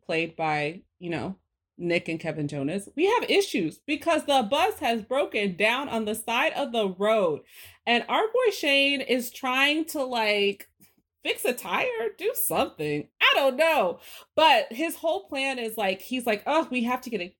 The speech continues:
to camp," because he wants to surprise Mitchie and get there first and, you know, go with his opening line, "Hey, Mitchie," uh, <laughs> to see her. But we have problems because as soon as, like, Shane, you know, does his thing with the wrench and the tire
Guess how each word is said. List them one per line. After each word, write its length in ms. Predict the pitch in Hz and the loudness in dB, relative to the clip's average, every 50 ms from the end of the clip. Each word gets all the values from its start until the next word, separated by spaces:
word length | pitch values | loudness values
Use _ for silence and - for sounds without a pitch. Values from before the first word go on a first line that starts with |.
| _ _ | _ _
to 80 | - 180 | -12 -12
camp," 440 | - - 262 262 247 262 254 247 - | -6 0 2 2 4 2 2 0 -4
because 460 | 226 208 - - 214 190 185 196 - | -6 -6 -2 0 2 2 2 2 0
he 120 | 262 269 | 0 -2
wants 220 | 262 262 262 262 - | 0 -2 -4 -6 -6
to 100 | 226 220 | -8 -8
surprise 540 | 214 202 190 - - 208 196 202 214 208 208 | -6 -8 -8 -6 -2 0 2 2 2 2 0
Mitchie 340 | 202 196 196 - - 196 | -2 -2 -2 -2 -2 -2
and 100 | 180 170 | -2 -2
get 200 | 160 185 185 - | -2 -4 -6 -4
there 220 | - 156 143 151 - _ | -6 -6 -6 -6 -6 _
first 520 | 214 214 214 220 220 226 247 240 - - _ - - - - _ _ - | 0 2 2 4 4 2 2 0 -4 -8 _ -18 -20 -20 -20 _ _ 0
and, 120 | 202 214 214 | 2 4 4
you 120 | 226 233 | 4 4
know, 420 | 220 196 180 175 170 170 170 175 - | 4 4 4 4 2 2 0 0 0
go 140 | 208 220 - | 2 4 4
with 160 | - 254 240 | 4 4 4
his 180 | 240 226 202 - - | 2 2 0 0 0
opening 440 | - 208 202 208 214 196 180 175 170 | 0 0 2 2 0 0 0 0 -2
line, 560 | 175 180 180 180 180 170 160 156 156 180 185 - _ | -2 -2 -2 -2 -2 -2 -2 -4 -4 -6 -8 -12 _
"Hey, 260 | - 190 220 233 220 | -6 0 2 4 4
Mitchie," 520 | 202 180 170 165 - - 185 196 214 214 - _ _ _ - - - _ _ _ _ - | 4 2 -2 -4 -8 -8 -8 -8 -8 -10 -12 _ _ _ -20 -20 -20 _ _ _ _ 4
uh, 320 | 330 269 262 262 339 415 - - - - - - - 415 508 587 - - | 4 6 6 6 6 4 2 -2 -8 -16 -4 2 6 6 6 6 6 2
<laughs> 520 | - - 294 - - - - - - - | -4 -16 -18 -16 -16 -16 -16 -18 -10 -4
to 100 | - 311 | -4 -4
see 320 | 311 - - 269 262 269 - | -2 -2 -2 0 0 2 2
her. 340 | - 170 156 151 160 196 - - _ - - _ _ | 0 -2 -2 -4 -4 -8 -10 -12 _ -20 -20 _ _
But 500 | 190 196 269 277 269 254 247 254 240 - - - | 6 8 8 8 8 8 6 4 2 -2 -8 -8
we 200 | 233 285 339 330 | -6 -4 -4 -2
have 260 | 339 339 339 330 - | -2 -4 -4 -6 -6
problems 440 | 269 226 208 202 208 202 202 208 196 | -6 -6 -4 -4 -4 -4 -6 -6 -6
because 360 | - 226 220 - 226 202 220 | -8 -8 -4 -2 -2 0 0
as 180 | 220 214 - - | 0 0 -2 -6
soon 480 | - - 277 277 302 311 330 349 311 294 | -2 0 2 2 2 2 2 0 0 0
as, 240 | - 254 262 240 247 | 2 2 2 2 2
like, 200 | 233 226 220 - | 2 2 2 0
Shane, 600 | - - 226 214 220 220 220 220 220 214 208 - | -2 2 4 4 4 4 4 4 2 0 -2 -2
you 140 | - 220 226 | -2 0 2
know, 360 | 208 170 156 151 156 - - - | 2 2 2 0 0 -2 0 2
does 240 | - 214 220 240 240 | 4 4 4 4 2
his 220 | 262 262 240 240 | 0 -2 -2 -2
thing 240 | - 226 220 226 226 | 0 0 0 2 2
with 140 | 208 202 208 | 0 0 -2
the 100 | 170 160 | -4 -6
wrench 320 | 160 170 190 208 240 240 269 | -4 -2 0 0 2 0 0
and 120 | 214 196 | 0 -2
the 60 | 180 185 | -2 -2
tire 720 | - 214 220 220 226 214 190 165 165 160 156 165 196 - | -2 0 2 4 4 4 2 2 0 -2 -4 -4 -6 -10